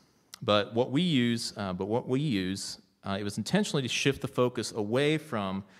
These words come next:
councils and assemblies, uh, councils and assemblies of that kind, and to make this an overt statement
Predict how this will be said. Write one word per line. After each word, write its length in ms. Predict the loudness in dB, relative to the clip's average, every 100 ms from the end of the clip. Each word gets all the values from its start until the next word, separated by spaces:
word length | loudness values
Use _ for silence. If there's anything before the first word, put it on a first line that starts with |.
| -20 -20
councils 440 | -4 0 0 -2 -6
and 80 | -8
assemblies, 800 | -6 -6 -2 -2 -2 -4 -6 -6
uh, 180 | -8 -6
councils 360 | -4 -6 -4 -6
and 60 |
assemblies 440 | -4 -4 -2 -2 -4
of 60 |
that 200 | -8 -8
kind, 340 | -10 -12 -10 -10
and 120 | -10
to 60 | -6
make 220 | -6 -4
this 220 | -6 -8
an 140 | -8 -8
overt 380 | -4 -2 -2 -4
statement 520 | -6 -6 -6 -8 -12